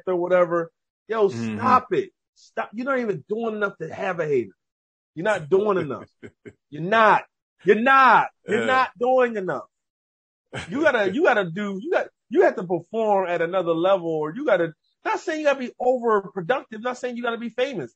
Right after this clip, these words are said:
Speaker 1: I'm not even
Speaker 2: Right.
Speaker 1: saying you gotta be known.
Speaker 2: Right.
Speaker 1: It, you know what I'm saying? What I'm saying is, what are you doing specifically that's gonna catch somebody's attention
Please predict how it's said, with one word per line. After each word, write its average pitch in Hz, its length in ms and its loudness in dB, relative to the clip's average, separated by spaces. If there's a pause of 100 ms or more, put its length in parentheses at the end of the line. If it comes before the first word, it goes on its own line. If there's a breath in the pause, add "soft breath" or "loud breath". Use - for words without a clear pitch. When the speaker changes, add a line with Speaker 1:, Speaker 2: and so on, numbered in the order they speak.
Speaker 1:
I'm 240 120 -10
not 247 120 -2
even 233 140 -4
Speaker 2:
Right. 220 80 -4
Speaker 1:
saying 233 220 -6
you - 120 -20
gotta 220 180 -2
be 226 340 -10 (280)
known. 180 560 -2 (460)
Speaker 2:
Right. 98 280 -12
Speaker 1:
It, - 240 -8 (180)
you 208 100 -10
know 240 60 2
what 254 80 2
I'm 247 40 -14
saying? 233 200 -4
What 202 120 0
I'm 208 100 -4
saying 254 340 -6
is, 202 300 0 (260)
what 226 260 -2
are 226 140 0
you 226 220 -4
doing 208 320 -4
specifically 170 840 -8 (280)
that's 165 180 0
gonna 202 320 -4
catch 196 240 -10
somebody's 190 360 -2
attention 170 520 -12